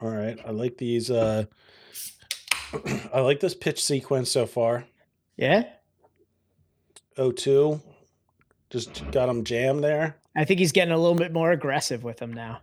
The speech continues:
Speaker 1: Yeah.
Speaker 2: He has to. It's, oh man, I'm ready.
Speaker 1: So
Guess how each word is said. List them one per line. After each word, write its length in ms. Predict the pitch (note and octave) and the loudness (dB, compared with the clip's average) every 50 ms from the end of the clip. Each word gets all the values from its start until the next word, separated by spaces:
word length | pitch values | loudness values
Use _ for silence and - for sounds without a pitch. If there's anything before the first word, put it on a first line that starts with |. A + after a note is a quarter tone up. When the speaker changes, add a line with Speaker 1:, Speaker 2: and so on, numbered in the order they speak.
| _ _ _ | _ _ _
Speaker 1:
Yeah. 340 | - A#2+ A#2+ G#2 F#2+ G2 G2 - _ _ _ _ _ _ _ _ _ _ _ _ _ _ _ _ _ _ _ _ | -2 -2 -2 -2 -2 -6 -12 -18 _ _ _ _ _ _ _ _ _ _ _ _ _ _ _ _ _ _ _ _
Speaker 2:
He 120 | - C#3+ | -2 0
has 300 | C3+ C#3+ D3 C#3 - - | 2 4 2 2 0 -2
to. 240 | - B2 A#2+ B2 A#2+ - - _ | -4 -4 -4 -4 -6 -10 -16 _
It's, 360 | - - - - - - - _ _ _ _ _ _ _ _ _ _ _ _ _ _ _ _ _ _ _ _ _ _ _ _ _ _ _ _ _ _ _ _ _ _ _ _ _ _ _ - - - - - - - _ - _ _ _ - _ _ _ _ _ _ _ _ - _ _ _ - _ _ _ _ _ _ _ - _ _ _ _ _ _ _ _ _ _ _ _ _ _ _ _ _ _ _ _ _ _ _ _ _ _ - | -12 -10 -8 -8 -8 -10 -14 _ _ _ _ _ _ _ _ _ _ _ _ _ _ _ _ _ _ _ _ _ _ _ _ _ _ _ _ _ _ _ _ _ _ _ _ _ _ _ -14 -14 -14 -18 -20 -20 -20 _ -20 _ _ _ -20 _ _ _ _ _ _ _ _ -20 _ _ _ -20 _ _ _ _ _ _ _ -20 _ _ _ _ _ _ _ _ _ _ _ _ _ _ _ _ _ _ _ _ _ _ _ _ _ _ -20
oh 180 | - - - - | -20 -20 -20 -20
man, 260 | - - - - - - - _ _ _ _ _ _ - | -20 -20 -20 -20 -20 -20 -20 _ _ _ _ _ _ -10
I'm 120 | A#2+ A2+ | -8 -6
ready. 380 | A2 A#2 A#2 A#2+ A2+ - - - _ _ _ _ _ _ _ _ _ _ _ _ _ _ _ _ _ _ _ _ _ _ _ _ _ _ - - | -4 -4 -4 -6 -6 -8 -12 -18 _ _ _ _ _ _ _ _ _ _ _ _ _ _ _ _ _ _ _ _ _ _ _ _ _ _ -20 -4
Speaker 1:
So 380 | - C#3 C3 B2+ C3 B2 - | 0 2 4 4 4 2 0